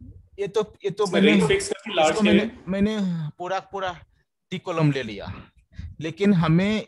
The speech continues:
Speaker 1: इसमें ये चीज ठीक, ठीक करना पड़ेगा कि अगर ये पाँच तक हो, अगर ये यहाँ पे पाँच तक हो, तो यहाँ पे हमें पाँच ही लेना है,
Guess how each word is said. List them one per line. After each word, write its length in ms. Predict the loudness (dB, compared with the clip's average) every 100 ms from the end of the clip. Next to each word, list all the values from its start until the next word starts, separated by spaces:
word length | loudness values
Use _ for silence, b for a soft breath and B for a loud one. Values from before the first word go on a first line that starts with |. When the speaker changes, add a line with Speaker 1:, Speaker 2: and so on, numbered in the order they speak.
| -10
Speaker 1:
इसमें 480 | -4 0 0 -2 -6 -10
ये 100 | -12
चीज 260 | -10 -10 -10 -10
ठीक, 300 | -12 -14 -14
ठीक 180 | -12 -8
करना 220 | -2 0 0
पड़ेगा 460 | -4 -4 -4 -4 b b _
कि 80 | -8
अगर 180 | -4 -4
ये 60 | -6 _ 0
पाँच 300 | 2 2 0
तक 120 | -6 -6
हो, 380 | -8 -6 -6 -10
अगर 180 | -8 -6
ये 140 | -4
यहाँ 220 | -4 -2 -4 -6
पे 100 | -10 -8 -2
पाँच 280 | 0 0 -4
तक 140 | -8 -6
हो, 260 | -6 -6 -8 b b b b _ _
तो 400 | -6 -4 -4 -8 _ _ _ -4
यहाँ 260 | 0 0 0
पे 60 | 0
हमें 260 | 0 0 -4 -2
पाँच 280 | -2 0
ही 80 | 0
लेना 280 | 0 -2 -4
है, 220 | -8 -16